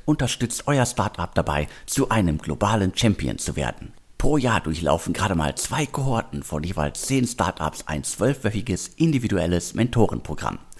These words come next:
Ihr arbeitet dabei eng mit den besten Intel-Experten weltweit zusammen, wie auch mit erfahrenen Gründerinnen und Industriegrößen. Und ganz wichtig, die Teilnahme an Intel Ignite ist kostenlos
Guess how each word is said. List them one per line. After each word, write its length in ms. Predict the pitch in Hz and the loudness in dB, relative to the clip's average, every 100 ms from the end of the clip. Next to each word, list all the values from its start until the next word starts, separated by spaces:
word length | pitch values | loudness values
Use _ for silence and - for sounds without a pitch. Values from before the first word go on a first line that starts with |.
| - - - | -18 -14 2
Ihr 220 | 165 - | 4 6
arbeitet 340 | 127 104 90 - | 4 2 -2 0
dabei 360 | 82 62 65 - | 0 0 -4 0
eng 240 | - 87 - - - | 2 2 2 -8 -6
mit 160 | 120 | -2
den 160 | 120 113 | 0 2
besten 380 | 139 - 104 - | 0 -2 -4 0
Intel-Experten 1040 | 147 143 120 90 - - 98 - 87 - | 2 2 0 -2 -4 -2 -2 0 -2 2
weltweit 420 | 127 131 95 98 | 2 2 -2 -2
zusammen, 380 | - 92 71 62 - - - - | -2 -2 0 -2 -8 -18 -14 -2
wie 160 | 147 | 2
auch 160 | 113 104 | 2 0
mit 180 | - 107 | -4 -4
erfahrenen 560 | - 127 117 104 95 | 0 0 2 2 2
Gründerinnen 600 | 92 135 127 113 104 104 - - | 4 4 4 4 2 2 0 0
und 220 | 165 - | 0 2
Industriegrößen. 880 | 120 123 - 110 87 - 69 - - - - - | 0 0 0 0 0 -2 -4 -4 -10 -14 -12 -4
Und 160 | 131 | -2
ganz 300 | - 127 - | 0 0 0
wichtig, 360 | 120 - 120 - | -4 -2 -6 -4
die 140 | 87 | -6
Teilnahme 600 | - 139 135 110 107 87 | 0 2 2 2 2 0
an 160 | 80 78 | 0 0
Intel 340 | - 127 110 | 2 2 0
Ignite 440 | 82 - 76 73 - | -2 -4 -4 -4 0
ist 220 | 135 - | 0 0
kostenlos 680 | 147 147 - 117 110 117 | -2 -2 0 0 0 -2